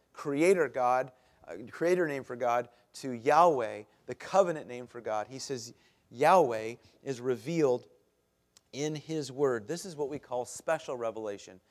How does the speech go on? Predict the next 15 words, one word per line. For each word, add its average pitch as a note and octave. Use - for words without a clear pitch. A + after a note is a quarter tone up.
So C3+
general F3+
revelation C3
is A#2
God D3+
revealing D#3
himself C#3+
to D3
all F3+
people C#3+
at A#2+
all F3
times A#2+
through D3
creation. B2+